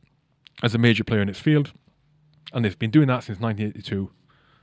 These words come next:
because they're renowned for their exceptional technology and innovative propositions that support countless defence ministries, the humanitarian and N G O sectors, and commercial operators in theatres of war and post-conflict environments around the world.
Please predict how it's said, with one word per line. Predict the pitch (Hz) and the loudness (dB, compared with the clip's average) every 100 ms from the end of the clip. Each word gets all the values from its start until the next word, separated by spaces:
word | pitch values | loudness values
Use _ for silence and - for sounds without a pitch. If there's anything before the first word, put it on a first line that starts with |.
| _ | _
because | 110 120 101 | -12 -10 -6
they're | 104 | -6
renowned | 98 120 135 131 131 - | -6 -4 -2 -2 -6 -8
for | 110 | -4
their | 101 | -4
exceptional | 95 - 147 - 135 | -4 -8 -8 -6 -8
technology | 113 - 95 90 90 87 - _ _ _ _ _ - | -8 -8 -8 -6 -6 -8 -12 _ _ _ _ _ -12
and | 123 123 - | -10 -8 -2
innovative | 123 117 117 107 117 - | 0 0 0 -2 -6 -6
propositions | - 95 90 - 87 | -8 -8 -10 -10 -12
that | 90 | -14
support | - - - 135 131 - - _ _ _ _ _ | -14 -12 -4 -2 -2 -6 -18 _ _ _ _ _
countless | - 180 240 175 135 | 0 2 2 -2 -6
defence | - 240 107 - | -4 -4 -4 -8
ministries, | 95 85 - 87 - _ _ _ _ - | -12 -12 -14 -14 -14 _ _ _ _ -8
the | 120 | -6
humanitarian | 131 151 165 - 123 110 107 98 - | -4 -2 -2 -4 -6 -6 -6 -10 -4
and | 170 165 | 2 4
N | 135 | 2
G | 104 | 0
O | 95 | -8
sectors, | - 90 - 95 - - | -10 -16 -14 -14 -10 -6
and | 139 127 | -4 -4
commercial | 127 139 139 139 | -2 0 0 -2
operators | 110 - 104 - 90 | -4 -4 -6 -8 -12
in | 90 | -8
theatres | - 120 127 107 | 0 2 0 -6
of | 95 | -6
war | 98 90 - - - | -4 -4 -6 -16 -12
and | 95 - | -10 -2
post-conflict | 117 110 - 101 104 - 101 - | -2 -2 -6 -6 -8 -12 -14 -12
environments | 98 90 87 87 - - | -8 -6 -6 -8 -10 -6
around | 98 101 92 | -2 -2 -2
the | 95 | -4
world. | 98 98 85 | -2 -2 -6